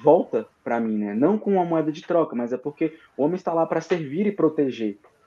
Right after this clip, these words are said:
E aí as pessoas falam, "Ah, que coisa arcaica, que tudo mais", né? Mas não, é, é, eu entendo o meu valor e eu entendo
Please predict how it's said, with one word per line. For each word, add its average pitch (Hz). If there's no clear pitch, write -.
E 113
aí 120
as 131
pessoas 147
falam, 139
"Ah, 320
que -
coisa 165
arcaica, -
que 151
tudo 151
mais", 143
né? 147
Mas 370
não, 403
é, 104
é, 113
eu 131
entendo 180
o 135
meu 131
valor 127
e 180
eu 170
entendo 170